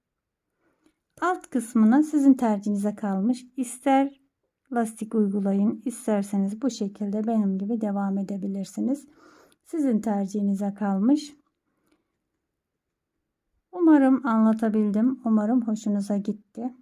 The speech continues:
Bu ve buna benzer örgü modellerimi takip etmek için kanalıma abone olursanız çok sevinirim. Modelimi her türlü örgüde kullanabilirsiniz. Bebek örgülerinde, gelin yeleklerinde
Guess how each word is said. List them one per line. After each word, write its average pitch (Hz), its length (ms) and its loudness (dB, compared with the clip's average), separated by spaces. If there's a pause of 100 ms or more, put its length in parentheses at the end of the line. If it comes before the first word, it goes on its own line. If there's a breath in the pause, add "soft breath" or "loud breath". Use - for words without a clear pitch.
(100)
Bu 262 160 -4
ve 208 200 0
buna 220 260 0
benzer 196 560 -2
örgü 233 320 -2
modellerimi 202 680 0
takip 214 360 -2
etmek 202 320 -4
için 214 200 -4
kanalıma 214 640 -2
abone 202 320 -2
olursanız 202 580 -6
çok 214 200 -8
sevinirim. 190 600 -2 (680 loud breath)
Modelimi 269 680 6
her 262 260 2
türlü 214 240 0
örgüde 208 400 -2
kullanabilirsiniz. 196 1040 -2 (200)
Bebek 220 280 -2
örgülerinde, 190 960 -2 (1000)
gelin 240 320 4
yeleklerinde 208 1120 0